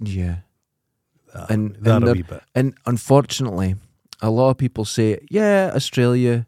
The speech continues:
Speaker 1: or New Zealand," like they're the same place.
Speaker 2: Oh, no.
Speaker 1: Oh, no.
Speaker 2: No, no,
Speaker 1: Oh,
Speaker 2: no.
Speaker 1: no, no. We're well aware.
Speaker 2: The only, New Zealanders go, "Fish and chips? Fish and
Speaker 1: Ne-,
Speaker 2: chips?"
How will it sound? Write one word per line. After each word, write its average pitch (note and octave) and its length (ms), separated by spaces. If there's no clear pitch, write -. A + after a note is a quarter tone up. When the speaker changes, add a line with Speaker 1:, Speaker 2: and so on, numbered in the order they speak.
Speaker 1:
or D3 100
New C#3 180
Zealand," A2 480
like A2 200
they're A2 100
the G2+ 140
same G#2 260
place. G2+ 580
Speaker 2:
Oh, A#2+ 100
no. F2 140
Speaker 1:
Oh, G#2 260
no. F#2+ 240
Speaker 2:
No, G#2 240
no, F#2+ 100
Speaker 1:
Oh, G2 220
Speaker 2:
no. - 0
Speaker 1:
no, A#2 160
no. G#2 140
We're G#2 180
well G#2 320
aware. A2+ 300
Speaker 2:
The C3 80
only, C3 440
New A#2 180
Zealanders C3 340
go, G2+ 180
"Fish - 180
and C3+ 120
chips? - 400
Fish - 160
and A#2+ 80
Speaker 1:
Ne-, D3+ 140
Speaker 2:
chips?" - 360